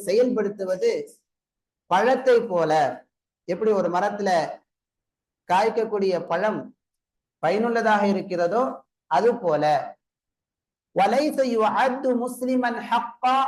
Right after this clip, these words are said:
மன் லம் யகுன் பி இல்மிஹி ஆமிலன்", யார் கற்ற கல்வியை கொண்டு செயல்படாதவராக இருக்கிறாரோ,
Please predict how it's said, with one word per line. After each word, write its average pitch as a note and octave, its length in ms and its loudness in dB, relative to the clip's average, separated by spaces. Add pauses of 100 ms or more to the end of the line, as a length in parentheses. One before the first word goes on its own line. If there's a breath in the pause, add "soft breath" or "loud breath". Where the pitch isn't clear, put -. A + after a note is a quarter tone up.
(460)
மன் G#3+ 300 -4
லம் G#3 220 -2
யகுன் G#3 400 -2
பி F#3+ 200 -2
இல்மிஹி G3+ 800 -2 (140)
ஆமிலன்", E3 800 0 (840)
யார் A#3 420 4
கற்ற C4 360 2
கல்வியை B3+ 480 4
கொண்டு B3 420 4
செயல்படாதவராக B3 1080 0
இருக்கிறாரோ, G#3+ 760 -2